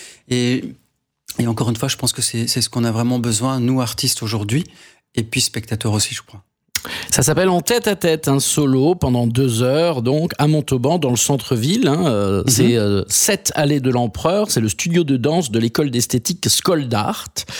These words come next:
Speaker 2: Euh, il faut absolument réserver.
Speaker 1: Il faut absolument réserver pour ne pas, euh, se retrouver subitement, euh, à attendre trop longtemps.
Speaker 2: C'est gratuit ?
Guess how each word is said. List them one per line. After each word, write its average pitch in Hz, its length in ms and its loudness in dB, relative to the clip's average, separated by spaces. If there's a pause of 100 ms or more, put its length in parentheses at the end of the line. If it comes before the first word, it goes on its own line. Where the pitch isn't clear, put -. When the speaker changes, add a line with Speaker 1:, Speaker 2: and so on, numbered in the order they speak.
(560)
Speaker 2:
Euh, 131 760 4
il 165 140 4
faut 226 360 2 (300)
absolument 156 680 2
réserver. 117 600 0 (460)
Speaker 1:
Il 127 80 0
faut - 120 0
absolument 165 440 0
réserver 156 460 0
pour 151 260 -2
ne 139 120 2
pas, 175 540 -4
euh, 127 260 -2
se - 140 -2
retrouver 127 460 -2
subitement, 143 800 0
euh, 117 160 -2 (140)
à 113 160 -2
attendre 120 400 -2
trop 113 180 -4
longtemps. 113 560 -2
Speaker 2:
C'est - 180 2
gratuit ? 170 500 0